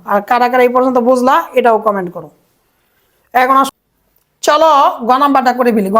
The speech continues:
নাম্বার কি বলছে? ওয়াই যৌগ হতে কিভাবে এক ডিগ্রি অ্যালকোহল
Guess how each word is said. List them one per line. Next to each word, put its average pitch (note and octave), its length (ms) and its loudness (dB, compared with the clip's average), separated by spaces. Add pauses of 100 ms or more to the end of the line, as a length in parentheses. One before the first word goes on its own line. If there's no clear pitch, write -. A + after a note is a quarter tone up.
নাম্বার C4+ 240 0
কি C#4+ 80 -6
বলছে? C#4+ 280 -4 (100)
ওয়াই C#4 200 2 (120)
যৌগ C#4 140 -4 (120)
হতে A#3+ 160 -2 (100)
কিভাবে B3+ 400 0 (140)
এক C4 60 0 (120)
ডিগ্রি A#3+ 240 -2
অ্যালকোহল B3+ 320 0